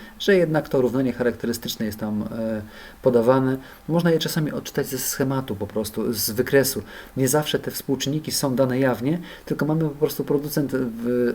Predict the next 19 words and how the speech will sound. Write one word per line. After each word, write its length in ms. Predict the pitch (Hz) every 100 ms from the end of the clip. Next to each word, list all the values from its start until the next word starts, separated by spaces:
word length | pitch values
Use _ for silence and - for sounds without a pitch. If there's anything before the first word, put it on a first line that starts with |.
| -
o-, 140 | 139
wykreślił 680 | 127 120 127 - 156 - 120
te 120 | 113
krzywe 360 | 110 - 139 127
na 140 | 123
wykresie 500 | 113 - 170 160 147
i 120 | 131 127
można 260 | 131 123
sobie 260 | 117 120 120
je 140 | 117
odczytać 440 | - - 127 110 -
wtedy 220 | 110 107
z 80 | 107
wykresu, 520 | 113 151 - 131 131 - - - - -
ale 220 | 131 135
to 260 | 135 135 117
w 80 |
ten 200 | - 139
sposób 480 | 131 - 110 - 101